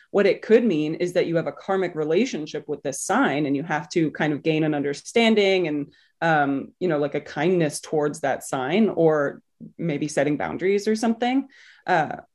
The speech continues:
so, you know, that's just an example of, like, if you know six Geminis who all are assholes, that doesn't mean they're all assholes. It means that there's something about Gemini that you don't vibe with or that you have to work through.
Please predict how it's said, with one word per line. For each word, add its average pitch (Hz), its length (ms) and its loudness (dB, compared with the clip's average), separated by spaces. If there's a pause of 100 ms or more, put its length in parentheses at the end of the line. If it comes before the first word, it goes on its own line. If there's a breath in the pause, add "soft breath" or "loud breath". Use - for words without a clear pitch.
(440)
so, 185 240 6
you 202 120 6
know, 175 80 6
that's 208 200 6
just 220 200 2
an 190 80 2
example 196 360 2
of, 165 140 2
like, 175 220 0
if 202 180 4
you 240 160 2
know 226 240 4
six - 480 -4
Geminis 185 560 0
who 208 220 2
all 208 340 0
are 202 160 -2
assholes, 180 540 -4
that 196 80 -4
doesn't 233 180 0
mean 214 160 4
they're 175 180 0
all 160 160 -4
assholes. 156 540 -6
It 180 180 0
means 185 200 0
that 165 120 -6
there's 175 160 -4
something 185 240 -2
about 196 280 0
Gemini 175 460 -4
that 156 180 -6
you 147 240 -8
don't - 280 -8
vibe 226 280 4
with 240 220 6 (100)
or 170 100 4
that 151 160 0
you 156 140 -2
have 147 200 -8
to 156 80 -4
work 151 280 -4
through. - 320 -8